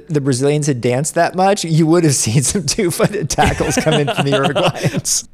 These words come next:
Speaker 2: Honestly, on that Richarlison third goal, and later in the game, I think it was Rafinha had a moment where he was sort of, like, turning and turning and turning and turning, and, and, like, the Brazilians were turning on the flare. There was a bit of me watching the game going,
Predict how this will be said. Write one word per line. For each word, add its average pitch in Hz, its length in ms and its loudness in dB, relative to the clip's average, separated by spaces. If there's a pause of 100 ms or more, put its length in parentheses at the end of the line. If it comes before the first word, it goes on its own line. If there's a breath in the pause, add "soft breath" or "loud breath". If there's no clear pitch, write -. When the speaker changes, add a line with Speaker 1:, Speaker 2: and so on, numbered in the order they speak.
(160)
Speaker 2:
Honestly, 220 540 2
on 190 220 4
that 220 140 2
Richarlison 170 720 2
third 147 300 -2
goal, 131 260 2
and 147 140 0
later 180 260 4
in 165 80 2
the 156 80 0
game, 147 240 2
I 139 60 2
think 156 100 2
it 165 60 4
was 139 160 2
Rafinha 131 500 0
had 131 140 0
a 127 40 -2
moment 127 440 0 (180 loud breath)
where 139 100 0
he 143 60 4
was 135 100 -2
sort 139 140 0
of, 131 60 0
like, 131 160 0
turning 151 360 0
and 143 80 -2
turning 151 360 0
and 151 100 -2
turning 160 300 2
and 151 120 0
turning, 156 360 0 (220 loud breath)
and, 160 180 2
and, 151 260 0
like, 147 240 0
the 147 80 0
Brazilians 160 480 2
were 143 80 0
turning 151 260 0
on 135 140 2
the 127 80 0
flare. 135 360 0 (220 loud breath)
There 277 120 4
was 311 120 2
a 202 80 2
bit 190 140 2
of 165 80 2
me 156 300 2
watching 135 340 -2
the 123 80 -2
game 120 280 0
going, 110 340 2